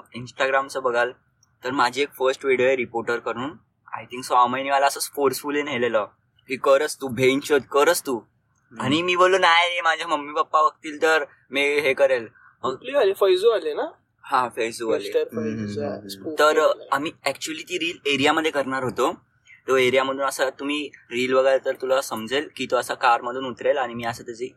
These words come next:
Speaker 1: इंटरव्ह्यू घेईल.
Speaker 2: हम्म.
Speaker 1: But मी बोललो की माझी गॅलरीच आहे, तर इथं नको. तर आम्ही पीएचला गेलो, तेव्हा पण खूप घाबरलेलो मी. बोललो की काय होईल का नाही माझ्याकडनं.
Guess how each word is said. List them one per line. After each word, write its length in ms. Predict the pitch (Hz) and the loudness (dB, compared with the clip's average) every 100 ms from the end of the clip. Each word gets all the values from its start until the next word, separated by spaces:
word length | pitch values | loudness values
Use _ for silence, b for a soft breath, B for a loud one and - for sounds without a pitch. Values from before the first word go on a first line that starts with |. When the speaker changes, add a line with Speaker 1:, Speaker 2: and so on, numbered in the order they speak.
| _ | _
Speaker 1:
इंटरव्ह्यू 440 | 120 117 123 131 | -4 0 2 0
घेईल. 220 | 123 101 95 _ _ _ | -2 -4 -8 _ _ _
Speaker 2:
हम्म. 260 | - 110 | -16 -4
Speaker 1:
But 100 | 123 123 _ - | -2 -4 _ -14
मी 140 | 131 | -10
बोललो 200 | 123 127 135 | -4 -4 -2
की 80 | |
माझी 240 | 139 123 131 | 0 0 2
गॅलरीच 460 | 123 120 131 139 | 2 4 2 0
आहे, 100 | 131 131 _ _ _ _ _ | -2 -4 _ _ _ _ _
तर 100 | 113 | -10
इथं 220 | 113 107 127 | -8 -6 -6
नको. 300 | 123 131 175 _ _ _ | -4 -4 -4 _ _ _
तर 80 | 127 | -6
आम्ही 180 | 127 143 | -4 -4
पीएचला 480 | 139 135 135 143 143 | -6 -4 -4 0 0
गेलो, 240 | 135 131 | 2 -2
तेव्हा 260 | 135 135 147 | 0 2 2
पण 200 | 170 156 | -2 -10
खूप 200 | 160 160 | -10 -4
घाबरलेलो 480 | 139 123 131 135 | 0 2 2 2
मी. 180 | 131 139 190 _ _ _ _ | 0 -2 -6 _ _ _ _
बोललो 240 | 110 113 120 | -6 -4 -4
की 300 | 131 123 117 | -4 -6 -2
काय 240 | 127 123 | 2 2
होईल 220 | - 113 113 | 2 -2 0
का 100 | 123 | 2
नाही 140 | 123 | 4
माझ्याकडनं. 420 | 120 113 117 117 | 2 2 -4 -6